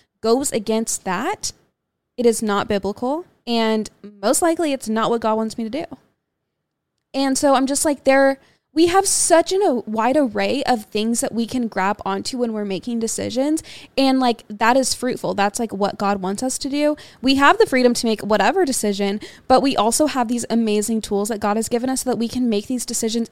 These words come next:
in freedom and in peace without being afraid that we're making the wrong decision. 'Cause God, ultimately, he wants us. He wants relationship with us, and he wants us to partner with him,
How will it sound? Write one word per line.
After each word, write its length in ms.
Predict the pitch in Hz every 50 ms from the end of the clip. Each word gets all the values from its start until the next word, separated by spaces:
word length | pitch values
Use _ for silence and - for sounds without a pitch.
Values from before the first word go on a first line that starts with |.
| _ -
in 180 | 240 254 269
freedom 480 | 262 - - - 220 220 220 240 254 254 -
and 160 | - 220 - -
in 220 | 196 196 202 220
peace 500 | - - - 190 196 220 294 320 - - - - - - _
without 520 | - 240 233 247 226 220 214 214 214 - - _ _ _ _ _ _ _ _ _ _ _ _ _ _ _ _ _ - -
being 180 | - 247 240 226
afraid 280 | 226 - 214 214 208
that 100 | - -
we're 80 | 220 220
making 280 | 208 196 190 - 226
the 40 | 214
wrong 180 | 190 185 190 202
decision. 320 | 226 226 - 240 240 294 285
'Cause 140 | - 254 -
God, 260 | - 226 202 233 - -
ultimately, 480 | 226 262 - 339 339 - - 330 359 359 - - - -
he 160 | - 320 320
wants 300 | 247 262 294 370 381 -
us. 260 | - 202 202 - -
He 100 | - 277
wants 240 | 262 269 285 285 -
relationship 520 | 269 247 226 240 240 240 214 - 226 -
with 100 | 233 208
us, 180 | 208 196 208 208
and 200 | - - 214 214
he 120 | 214 226
wants 300 | 208 196 185 202 220 214
us 220 | - - 202 - -
to 60 | 226
partner 360 | - - 202 - - 208 202
with 160 | 202 190 -
him, 260 | - 202 127 170 196